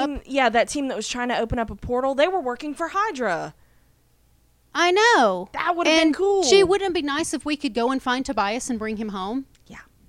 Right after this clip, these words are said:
Speaker 1: Or we could just forget that he ever existed and not
Speaker 2: So do
Speaker 1: bring
Speaker 2: you
Speaker 1: him
Speaker 2: think
Speaker 1: up.
Speaker 2: he, do you think he, uh,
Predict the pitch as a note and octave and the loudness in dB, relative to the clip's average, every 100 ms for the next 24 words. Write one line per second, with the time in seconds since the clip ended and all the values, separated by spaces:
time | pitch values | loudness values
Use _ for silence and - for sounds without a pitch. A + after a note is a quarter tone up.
0 | - B3 B3 A#3+ A3+ A#3 - A3 A3 - | 2 2 2 -2 -4 -6 -6 -6 -8 -10
1 | A3 A3+ G#3+ G3 F#3 F3+ G3 - F3 F3 | -12 -8 -6 -6 -8 -10 -10 -10 -10 -6
2 | F3 E4 B3+ A3 D#4+ F#4 G4+ - - F4 | -2 0 0 0 0 0 -2 -4 -2 -2
3 | E4 D4+ - - - A3+ B3 C4 C#4+ D4+ | -2 -4 -8 -10 -12 -10 -6 -6 -4 -6
4 | C#4 C#4+ C4 B3 - - _ _ _ - | -6 -6 -6 -6 -10 -16 _ _ _ -20
5 | G1+ | -20